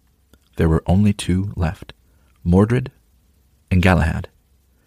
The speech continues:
They were to compete in hand-to-hand combat to see who would be the next knight of Camelot.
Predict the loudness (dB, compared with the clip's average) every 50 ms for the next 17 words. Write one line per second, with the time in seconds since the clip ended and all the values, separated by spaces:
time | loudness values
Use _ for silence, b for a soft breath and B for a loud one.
0 | b b b b b b b b -4 0 4 4 4 4 4 2 0 0 0 0
1 | 0 0 -2 0 0 0 2 2 2 2 2 4 2 2 0 0 0 2 2 2
2 | 2 0 -2 -4 -4 -2 -2 -2 -2 -2 -2 -2 -2 -2 -2 -2 0 -2 -2 -4
3 | -6 -8 -10 -14 -14 -10 -6 -2 0 0 0 0 -2 -6 -12 -14 -12 -12 -10 -4
4 | -4 -2 -2 -2 -4 -6 -10 -14